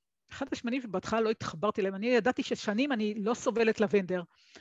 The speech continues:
ככה לאט לאט ניסיתי קצת, ועכשיו אני רואה שאם אני, קשה לי לישון, אני ככה, יש לי בקבוק לבנדר כזה לידי, ואם אני יותר מדי חושבת, אז זה מרגיע, יש גם סרניטי, אבל יש לבנדר.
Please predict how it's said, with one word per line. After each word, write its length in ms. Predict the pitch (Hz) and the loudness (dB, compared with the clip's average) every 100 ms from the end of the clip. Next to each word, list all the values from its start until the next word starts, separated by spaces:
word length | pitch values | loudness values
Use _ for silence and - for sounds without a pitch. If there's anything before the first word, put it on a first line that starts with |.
| - - _ - | -20 -20 _ -8
ככה 160 | 330 349 | 0 2
לאט 220 | 349 - | 2 2
לאט 180 | 262 - | -2 0
ניסיתי 320 | 208 247 220 | -4 -6 -8
קצת, 300 | - - 247 208 | -4 0 0 0
ועכשיו 380 | 185 - 247 | -6 0 2
אני 120 | 226 220 | 2 2
רואה 260 | 214 214 | 2 2
שאם 240 | 214 220 208 | 0 -2 -2
אני, 520 | 202 196 190 180 175 _ _ | 0 0 -2 -4 -8 _ _
קשה 240 | - - 226 | -2 2 4
לי 120 | 240 | 4
לישון, 500 | 196 - 233 285 302 | 4 4 6 6 4
אני 180 | 202 196 | 2 0
ככה, 260 | 202 208 | -2 0
יש 140 | 196 - | -2 -2
לי 60 | |
בקבוק 340 | 170 160 214 214 | -4 -2 2 4
לבנדר 320 | 180 214 214 | 6 6 6
כזה 220 | 208 190 | 6 6
לידי, 360 | 185 180 233 240 | 6 6 4 4
ואם 160 | 202 | 2
אני 320 | 208 208 202 196 - - - | 4 4 2 0 -4 -20 -6
יותר 180 | - 226 | 4 8
מדי 220 | 226 208 | 10 8
חושבת, 500 | - - 220 226 220 | 6 2 6 6 4
אז 80 | 180 | 2
זה 60 | |
מרגיע, 400 | 196 165 143 233 | 2 0 4 6
יש 160 | 226 165 | 6 0
גם 100 | 196 | -4
סרניטי, 500 | - 190 202 233 240 | -2 2 4 4 2
אבל 120 | 180 | 2
יש 160 | 226 - | 0 0
לבנדר. 440 | 165 226 262 277 | 4 6 8 8